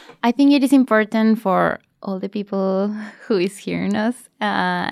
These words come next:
that to know that B I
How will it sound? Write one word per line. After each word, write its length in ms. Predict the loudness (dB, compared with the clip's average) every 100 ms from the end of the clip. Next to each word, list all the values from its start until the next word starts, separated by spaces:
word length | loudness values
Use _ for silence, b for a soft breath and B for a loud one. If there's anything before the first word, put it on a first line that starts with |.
| -8
that 640 | -2 2 2 2 0 -2
to 100 | 0
know 540 | 4 6 6 4 2 -2 _
that 340 | 0 2 2 0
B 180 | 2 4
I 460 | 4 4 4 2